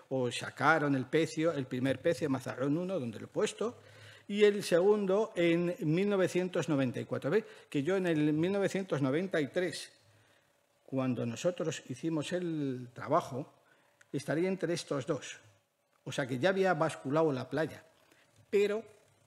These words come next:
mm, el pecio en Mazarrón dos todavía no había, eh, o no había aflorado o no, no lo habíamos visto. Vamos a ver.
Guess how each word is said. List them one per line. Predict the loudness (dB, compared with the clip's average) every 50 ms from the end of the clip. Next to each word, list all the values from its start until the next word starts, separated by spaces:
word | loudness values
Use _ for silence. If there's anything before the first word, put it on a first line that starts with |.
| _ _ _ _ _ -10
mm, | -4 -2 0 2 2 2 2 2 2 2 2 2 2 2 2 2 2 2 2 2 2 0 0 -2 -4 -4 -2
el | -2 0 0 0
pecio | -2 -2 0 0 0 0
en | 0 2
Mazarrón | 0 0 -2 -2 -6 -4 -2 0 0 0 -2 -4 -8 -14 -20 _ _ _ _ _ _ _ _ _ _ _ _ _ _ -6
dos | -2 2 2 4 4 2 0 -2 -6 -10 -20 -20 _ _ _ _ _ _ _ _ _ -12 -4
todavía | 0 0 0 0 0 -2 0 0 -2 -2
no | 0 2 2
había, | 2 2 2 2 2 2 2 2 0 -2 -4 -8 -16 -18 -20 -16 -12
eh, | -10 -10 -8 -8 -8
o | -6 -4 -2 -2 0
no | 2 4 4
había | 4 4 2
aflorado | 2 2 2 4 6 6 6 6
o | 6 4 4
no, | 4 4 2 0 0
no | 0 2 4 4 4
lo | 4
habíamos | 4 4 4 2 2 0 -2 -6
visto. | -10 -12 -14 -14 -14 -18 -20 _ _ _ _ _ _ _ _ _ -20 -20 -20 -20 -20 -20 _ _ _ _ _ _ _ _ _ _ _ _ _ _ _ _ _ _ _ _ _ _
Vamos | -8 -8 -8 -8 -10 -12 -16
a | -16
ver. | -18 -20 -20 -20